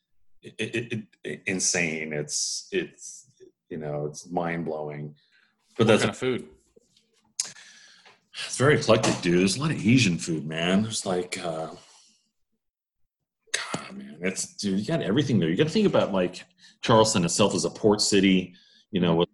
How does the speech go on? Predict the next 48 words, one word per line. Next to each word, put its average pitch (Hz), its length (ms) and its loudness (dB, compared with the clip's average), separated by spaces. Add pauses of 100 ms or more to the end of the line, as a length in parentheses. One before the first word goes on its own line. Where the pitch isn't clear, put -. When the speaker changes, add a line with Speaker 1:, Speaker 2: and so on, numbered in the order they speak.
(160)
Speaker 1:
you 101 140 0
know, 87 100 2
was 80 160 -2
a 82 40 -4
slave 92 440 0
city, 90 380 0
was, 78 540 -2 (400)
you 101 120 0
go 107 180 2
back, 87 460 0
I 92 60 -2
mean, 92 180 2
it 95 60 0
just 101 220 -2
has 95 260 -2
so 98 160 2
much 98 200 2
history, 90 400 0
like 82 200 0
New 87 140 0
Orleans, 85 640 0 (540)
that 90 140 2
it's 87 160 -2
kind 135 160 0
of 110 100 2
adapted 87 540 0
its 78 160 -4
own 80 220 -2
culture, 76 640 -2
you 82 120 -2
know, 78 300 -2
a 78 40 -2
lot 78 240 -4
like 78 200 -8
New 78 120 -6
Orleans, 80 560 -2
but 76 200 0 (140)
food's - 260 2
a 78 40 -4
lot 69 200 -8
different - 260 -20
than 73 100 -20
New 71 80 -18
Orleans, - 340 -14
not 76 120 -8
even 71 160 -12
the - 80 -20
same. 71 400 -12